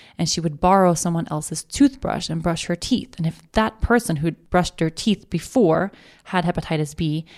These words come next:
then there is a small chance that she would get it." And to me, that's just, it was, okay, that was a stretch, right? That the sound, that was just so unlikely. I said, "Okay, so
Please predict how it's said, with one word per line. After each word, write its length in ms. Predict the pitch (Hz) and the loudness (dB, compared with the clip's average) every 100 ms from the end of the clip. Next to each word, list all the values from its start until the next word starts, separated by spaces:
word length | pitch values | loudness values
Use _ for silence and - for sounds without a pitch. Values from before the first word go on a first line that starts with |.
| - | -6
then 200 | - 175 | 2 4
there 120 | 165 165 | 6 4
is 140 | 156 | 4
a 40 | |
small 220 | 156 156 151 | -2 -2 -4
chance 220 | - 151 | -4 -6
that 80 | 147 | -6
she 120 | - | -8
would 140 | 147 | -8
get 140 | - - | -8 -10
it." 160 | - _ _ _ _ _ _ _ _ - | -12 _ _ _ _ _ _ _ _ -4
And 180 | 185 175 | -2 0
to 100 | 202 | 2
me, 120 | 196 | 4
that's 220 | 180 175 | 4 4
just, 240 | - 156 - _ - | 4 0 0 _ -8
it 160 | - 165 | 0 2
was, 220 | 160 151 _ _ _ _ - - | 2 0 _ _ _ _ -20 -4
okay, 220 | 170 - - | -2 -2 -2
that 120 | 180 | 2
was 160 | 170 151 | 4 4
a 60 | |
stretch, 600 | 147 - - 165 - - - 165 | 0 -4 -2 -2 0 -2 -2 -4
right? 160 | 151 | -4
That 160 | 151 147 | -4 -6
the 60 | |
sound, 240 | - 156 147 | 0 0 2
that 200 | 120 160 | 2 2
was 140 | 156 | 2
just 240 | - - - | 0 -6 0
so 200 | 180 175 | 2 4
unlikely. 500 | 151 151 - - 160 | 2 -4 -6 -6 -4
I 60 | |
said, 160 | - 160 | -2 0
"Okay, 240 | 180 156 | 0 -2
so 320 | 151 160 156 | 0 2 2